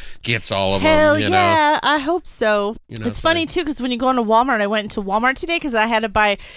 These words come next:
Speaker 2: the nineteen eighty-nine Taylor Swift release, you
Speaker 1: Oh
Speaker 2: know,
Speaker 1: my
Speaker 2: 'cause it
Speaker 1: God.
Speaker 2: came out. So I had to go in there and buy it, and in the movie section, like, like, the on-, the only thing locked up is the movies, like, the D V Ds of the movies.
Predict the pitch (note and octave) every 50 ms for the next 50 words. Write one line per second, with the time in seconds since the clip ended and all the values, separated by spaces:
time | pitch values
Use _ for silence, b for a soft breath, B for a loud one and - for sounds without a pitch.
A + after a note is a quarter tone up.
0 | B B A3+ A3 A3+ A3 A3+ A#3 - - B3+ A3+ G#3+ G#3+ A3 A#3 A3 G#3+ G#3 G3+
1 | G#3 G#3 G#3 G#3+ G#3+ G3 - - - C4 A#3+ A3 G#3 - - G#3 G#3+ G#3 - B3
2 | B3 B3+ C4 C4+ D4+ D4 - - - E4+ E4+ F4 E4 - - - - A#3+ A3+ F#3
3 | F2+ - - - - C#4+ B3 B3+ B3 C4+ C4 B B B B B B - - C#4
4 | C4+ B3+ A#3+ C#4+ C#4 B3 B3 B3+ B3 A#3+ A#3 A3+ B3+ D4 D#4+ D4 C4 B3+ - -
5 | - G#3+ A#3 A3+ A3 - _ _ _ - A3+ C4 C4+ B3+ C4 B3+ C4 B3 - -
6 | B3+ B3 A#3+ A#3+ A#3+ C4+ D4+ C#4 D#4 D4+ - - A3+ A3 - - A#3 A3 A3 A3
7 | G#3 G#3 G#3 - - - F#3 G#3+ A#3+ A3+ G3+ - _ - - - _ _ _ -
8 | - A#3+ - - C4 D#4+ F#4 C#4+ G#3 G#3+ A3+ B3+ A#3+ B3 - _ _ _ _ _
9 | - - F4 F4 G4+ G#4+ G#4+ A4 G4+ F4 D#4+ D4+ B3+ B3+ C#4 D4+ C#4+ - - A3+
10 | A3 A3+ E4 - - - b b b b _ _ - - A#3 A3 A#3+ - - -
11 | _ _ _ _ _ - B3 A3+ A#3 A#3 A#3 A#3+ A3 G#3+ A#3+ A#3+ A#3+ C4 B3+ -
12 | - _ _ - A3 A3 G#3 - A3+ F#3+ - G#3 G#3+ G#3+ A3+ A3+ G3+ A3 A3+ A3+
13 | - - - - F#3+ F#3 G3+ F#3+ G3 G3 F3+ - - - - -